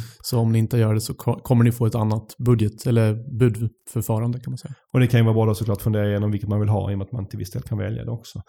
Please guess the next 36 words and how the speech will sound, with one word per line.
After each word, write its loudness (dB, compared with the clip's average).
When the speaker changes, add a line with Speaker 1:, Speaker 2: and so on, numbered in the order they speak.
Speaker 2:
Och -2
det 4
är 6
ett 2
bra 6
tillfälle, 2
för -2
det 2
här 4
är 4
lite 0
krångligt, 0
liksom, -4
att 0
hålla 0
tungan -2
rätt -4
i 0
mun 0
vad, -4
vad -4
som, -8
vad -6
som -2
gäller. -2
Att -8
själv -2
kolla -2
igenom 0
vad -2
man -2
har 0
inkluderat -2
i -2
de 0
här, 2